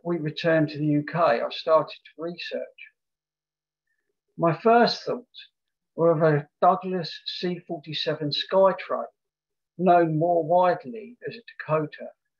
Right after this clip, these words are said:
and used extensively in the Burma campaign. But on checking, Dakota's undercarriage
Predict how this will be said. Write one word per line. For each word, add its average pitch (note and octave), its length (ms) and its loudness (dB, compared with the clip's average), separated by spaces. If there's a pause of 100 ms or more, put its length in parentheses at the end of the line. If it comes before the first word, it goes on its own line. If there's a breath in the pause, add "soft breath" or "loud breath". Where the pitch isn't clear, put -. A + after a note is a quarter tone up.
(160)
and E3+ 180 -2
used F3+ 260 -4
extensively - 800 -6 (640)
in D3+ 100 -2
the D3+ 80 0
Burma E3 380 0
campaign. C3 600 -12 (760)
But E3+ 160 -2
on F3+ 180 0
checking, - 640 0 (300)
Dakota's F3 520 -2 (100)
undercarriage D3+ 760 -8